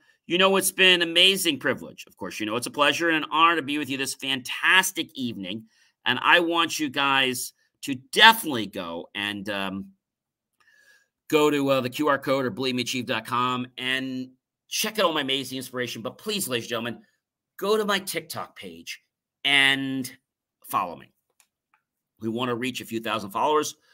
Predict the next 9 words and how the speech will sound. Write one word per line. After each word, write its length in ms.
so 120
we 60
can 100
stream 280
this 100
show 240
live 640
to, 380
uh, 280